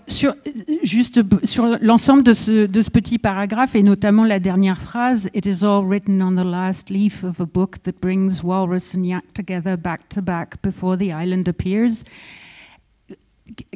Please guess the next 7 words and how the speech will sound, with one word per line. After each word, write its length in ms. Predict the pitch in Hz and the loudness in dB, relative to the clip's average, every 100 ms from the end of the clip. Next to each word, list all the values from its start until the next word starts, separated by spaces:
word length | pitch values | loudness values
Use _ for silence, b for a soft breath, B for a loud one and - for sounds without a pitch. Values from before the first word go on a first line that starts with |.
| - | -4
Quelle, 260 | 269 285 - | 0 0 -2
quelle 180 | - 247 | -2 4
mise 200 | 233 262 | 6 6
en 80 | 233 | 4
situation 680 | - 202 - 214 196 - 240 | 2 -4 0 0 0 0 4
lisez-vous 640 | 240 214 185 190 175 214 | 4 2 0 -2 2 4
là ? 340 | 220 175 202 | 4 0 -4